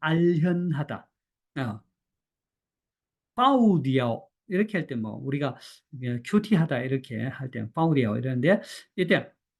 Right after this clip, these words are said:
파우 하면 알현하다. 하나님 찾으면 큐티도 하나님을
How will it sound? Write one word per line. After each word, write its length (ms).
파우 340
하면 280
알현하다. 640
하나님 360
찾으면 480
큐티도 400
하나님을 520